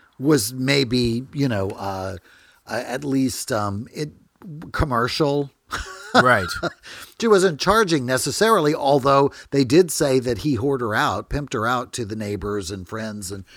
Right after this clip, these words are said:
Speaker 1: whoever. And she saw it as her job to, you know, comply with what her husband wanted,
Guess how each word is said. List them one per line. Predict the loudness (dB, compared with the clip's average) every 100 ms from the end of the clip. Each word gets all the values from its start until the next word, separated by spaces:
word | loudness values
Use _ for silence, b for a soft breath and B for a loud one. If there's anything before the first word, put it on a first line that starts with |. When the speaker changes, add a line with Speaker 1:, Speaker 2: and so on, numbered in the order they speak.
| B
Speaker 1:
whoever. | -6 -4 -4 -8
And | -10 -12 -14 b b
she | -6 -4
saw | 0 0 2
it | 0
as | -2
her | -6 -6
job | 0 0 0 -4 -8
to, | -4 -4 -4
you | -6
know, | -8 -10
comply | -12 -12 -8 -4 -2
with | -2 -6
what | -8
her | -8
husband | -8 -10 -12 -10
wanted, | -6 -6 -6 -8